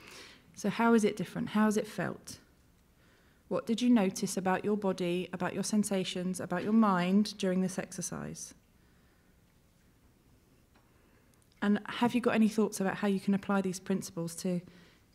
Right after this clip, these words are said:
eating or doing activities in other areas of your life?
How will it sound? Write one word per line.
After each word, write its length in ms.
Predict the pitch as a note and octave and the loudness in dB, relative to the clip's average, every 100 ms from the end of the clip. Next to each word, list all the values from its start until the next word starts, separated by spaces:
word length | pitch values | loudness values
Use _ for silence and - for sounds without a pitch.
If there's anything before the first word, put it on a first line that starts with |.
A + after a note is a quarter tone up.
| _ _ | _ _
eating 460 | G3+ F#3+ F#3+ F#3 F#3 - - | -6 -2 -2 0 -2 -6 -14
or 260 | E3+ E3 E3+ E3 | -10 -6 -6 0
doing 300 | G#3+ G3+ G3 | 4 4 4
activities 640 | - - G3 F3+ - F3+ | -2 -6 -6 -4 -6 -4
in 100 | F#3 | -2
other 220 | F#3 F3+ | -2 -4
areas 340 | F3 F3 F3+ F3 | -2 -2 -4 -6
of 100 | E3+ | -6
your 140 | F3 | -6
life? 400 | E3 D#3 D#3+ - | -4 -8 -10 -16